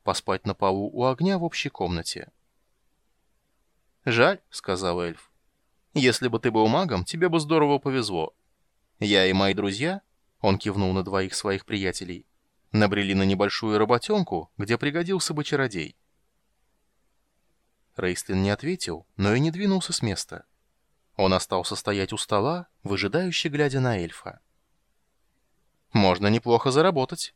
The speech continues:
улыбнулся эльф. Рейстлин пожал плечами.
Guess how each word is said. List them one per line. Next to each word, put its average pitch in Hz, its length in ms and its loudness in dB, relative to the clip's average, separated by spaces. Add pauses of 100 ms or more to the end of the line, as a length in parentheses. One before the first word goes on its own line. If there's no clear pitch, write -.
(100)
улыбнулся 95 540 0
эльф. 87 360 -6 (1400)
Рейстлин 104 480 -2
пожал 165 320 -2
плечами. 87 560 -6